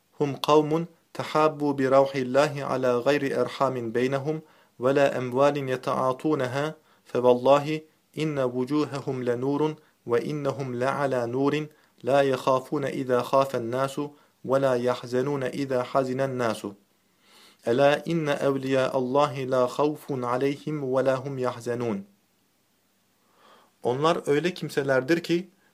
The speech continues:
dünyada iken aralarında bir alışveriş yahut bir akrabalık bağı olmadığı halde yalnız Allah Teala'nın ruhu ile, eşit, Kur'an'ın hükmünü öğrenmek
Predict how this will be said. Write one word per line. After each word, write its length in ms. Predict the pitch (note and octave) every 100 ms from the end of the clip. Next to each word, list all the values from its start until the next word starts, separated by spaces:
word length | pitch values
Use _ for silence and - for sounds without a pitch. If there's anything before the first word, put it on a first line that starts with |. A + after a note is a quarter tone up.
| _ A#2
dünyada 480 | B2+ C3+ C#3 E3
iken 300 | D3 - C3 -
aralarında 760 | B2+ B2+ B2 B2 A#2+ B2+ C#3+ C3+
bir 260 | D3 -
alışveriş 640 | B2+ B2+ - B2 D#3+ - - _ _
yahut 500 | B2+ B2 B2+ D3 -
bir 240 | D3 D3+ B2+
akrabalık 680 | - C3+ B2 B2+ D3+ D3+ C3
bağı 160 | B2+
olmadığı 540 | B2+ D3 D3+ B2+ A#2 A2+
halde 520 | B2 A2+ A2 C3+ D#3 _ _ _ B2
yalnız 460 | C3+ C#3+ C#3+ D#3 -
Allah 300 | B2 C3 B2+
Teala'nın 800 | - C3+ C3 B2+ B2+ C#3 C#3 B2
ruhu 260 | B2+ B2
ile, 380 | C#3+ A2+ B2 C#3+ - _ _ _ -
eşit, 400 | A#2 - E3 - _ _ _ -
Kur'an'ın 500 | B2+ - B2+ C#3+ D3+
hükmünü 480 | C3+ B2+ C3 C3 C3+
öğrenmek 720 | A#2 A#2 A#2 A2+ C#3 D3+